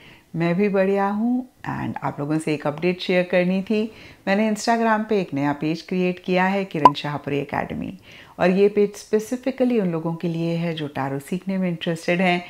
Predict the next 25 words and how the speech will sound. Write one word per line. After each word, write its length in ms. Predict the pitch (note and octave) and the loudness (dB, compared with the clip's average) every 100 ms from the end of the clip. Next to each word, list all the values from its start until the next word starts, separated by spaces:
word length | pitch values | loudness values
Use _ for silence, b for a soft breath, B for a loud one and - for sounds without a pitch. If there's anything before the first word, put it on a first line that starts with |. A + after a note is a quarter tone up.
| B B | B B
टैरो 280 | F#3 F3+ G3 | 4 6 6
में 100 | G#3+ | 2
अपना 220 | F#3+ F3 F3 | 0 -2 -2
करियर 340 | E3 D3+ D3+ | 0 0 0
बनाने 300 | D3 B2+ B2+ | -2 -2 -2
में 120 | C3 | -4
इंटरेस्टेड 540 | - - - - - D#3 | -6 -4 -4 -2 -4 -2
हैं। 300 | - - - B B - | -4 -6 -12 B B -6
तो 60 | |
ज़रूर 320 | F3 G3 A#3 C4+ | 0 4 4 2
इस 140 | B3+ | 2
पेज 220 | G#3 G3 | 2 2
को 200 | - G3+ G3 | 2 -4 -2
फॉलो 240 | F#3+ F3+ F#3 | -2 0 0
करें 280 | F#3+ F#3 F3+ | 0 0 -2
क्योंकि 300 | E3+ - D#3+ | -4 -4 -6
इसमें 360 | D#3+ D#3+ D3 - | -4 -4 -4 -4
बहुत 420 | E3 F3 - A3+ A3+ | -4 -2 0 -2 0
सारी 240 | E3+ D#3 | 0 0
चीज़ें 500 | D#3+ D#3+ D#3 D#3 D3 B B B F3+ | 0 -2 2 2 2 B B B 4
related 420 | F#3 F#3 G3 G#3+ | 6 6 6 2
and 160 | G#3 G#3 | 2 -2
connected 560 | E3+ D#3 D#3+ - F#3+ F#3 | -2 -2 -2 -2 -4 0
to 140 | E3+ | 0
learning 480 | D3 D3 D3 E3 | 2 2 2 0